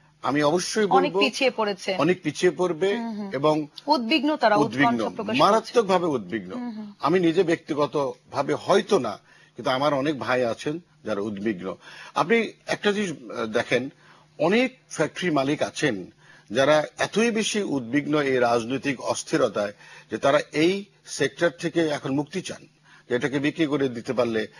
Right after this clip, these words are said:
Speaker 1: বাঁচি, এমন অবস্থা কিন্তু হয়েছে। আপনি পত্রপত্রিকা যদি পড়েন, আহ, আজকে আমি পড়েছি জনকণ্ঠে, আমি, আহ, অন্যান্য পত্রিকায় পড়েছি, এটি মালিকদের যে frustration,
Speaker 2: হুম, হুম।
Speaker 1: এটাকে কোনো ক্রমেই,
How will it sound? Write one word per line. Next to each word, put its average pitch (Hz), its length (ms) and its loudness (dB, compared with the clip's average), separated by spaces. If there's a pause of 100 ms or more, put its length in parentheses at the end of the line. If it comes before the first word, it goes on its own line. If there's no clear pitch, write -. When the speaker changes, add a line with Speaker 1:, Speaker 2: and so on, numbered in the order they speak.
(180)
Speaker 1:
বাঁচি, 95 380 -4 (640)
এমন 160 240 4
অবস্থা 160 320 2
কিন্তু 156 240 -2
হয়েছে। 123 260 -2
আপনি 120 220 -6
পত্রপত্রিকা 135 580 -4
যদি 123 260 -4
পড়েন, 135 260 -2 (460)
আহ, 110 120 2
আজকে 117 460 2
আমি 127 160 0
পড়েছি 127 360 -2
জনকণ্ঠে, 107 580 -4 (440)
আমি, 110 220 -2
আহ, 107 300 -6
অন্যান্য 117 360 2
পত্রিকায় 120 380 -2
পড়েছি, 120 420 -4 (600)
এটি 156 240 0
মালিকদের 143 560 0
যে 143 160 0
frustration, 135 720 -2 (200)
Speaker 2:
হুম, 233 140 -8
হুম। 214 200 -12 (520)
Speaker 1:
এটাকে 151 320 -6
কোনো 151 260 -2
ক্রমেই, 147 640 0